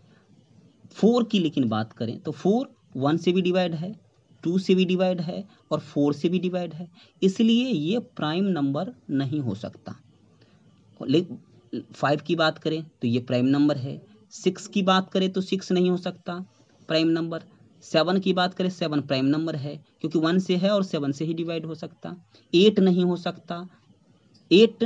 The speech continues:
नहीं हो सकता, नाइन भी नहीं हो सकता, टेंथ, टेन भी नहीं हो सकता, इलेवन हो सकता है। इसलिए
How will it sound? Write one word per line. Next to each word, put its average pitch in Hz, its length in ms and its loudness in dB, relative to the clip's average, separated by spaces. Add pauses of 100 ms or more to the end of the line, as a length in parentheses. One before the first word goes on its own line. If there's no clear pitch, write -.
(140)
नहीं 151 200 2
हो 156 60 0
सकता, 151 360 -4
नाइन 175 460 6
भी 190 200 4
नहीं 170 200 4
हो 156 100 0
सकता, 156 460 -10 (480)
टेंथ, 214 380 6 (200)
टेन 202 240 4
भी 190 120 4
नहीं 180 180 2
हो 175 60 -2
सकता, 175 460 -10 (220)
इलेवन 151 360 4
हो 139 200 0
सकता - 420 -8
है। 110 220 -14 (840)
इसलिए 208 480 0